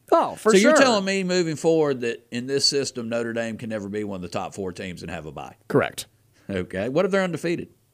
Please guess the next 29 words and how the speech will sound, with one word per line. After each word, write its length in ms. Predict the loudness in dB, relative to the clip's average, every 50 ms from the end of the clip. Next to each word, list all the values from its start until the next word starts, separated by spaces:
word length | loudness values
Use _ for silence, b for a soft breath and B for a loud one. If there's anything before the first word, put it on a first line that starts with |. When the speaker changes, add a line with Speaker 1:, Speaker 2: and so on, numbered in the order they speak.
| _ _ _ _ 2
Speaker 1:
Doesn't 160 | 2 4 4
matter. 220 | 4 2 2 0 0
They, 160 | -2 -2 0 2
they 140 | 2 4 4
don't 140 | 4 4
have 100 | 2 2
a 60 | 2 2
conference 400 | 2 2 2 0 -2 -2 0 4
champion. 420 | 4 4 4 2 0 -6 -10 -12 _ _ _ _ _ _
They're 160 | 4 4 6 6
not, 260 | 6 4 2 2 2
they 160 | 4 4 6
don't 220 | 6 6 6 6
have 140 | 6 4 4
a 40 | 4
conference, 540 | 4 4 4 4 4 0 -4 -6 -2 0 0
so 220 | 2 4 4 6
they 140 | 6 6 6
can't 280 | 6 6 6 6 6 4
become 320 | 4 4 6 4 4 4
a 40 | 4
Speaker 2:
So 120 | 4 6
Speaker 1:
conference 160 | 6 6 6
Speaker 2:
they 140 | 6 6 6
would 60 | 8
Speaker 1:
champion. 140 | 6 6 6 6
Speaker 2:
probably 480 | 6 6 4 4 2 2 2 2 2
be 320 | 2 2 2 4 4 2 2
ranked 600 | 2 2 2 2 0 0 -4 -6 _ _ -20 -20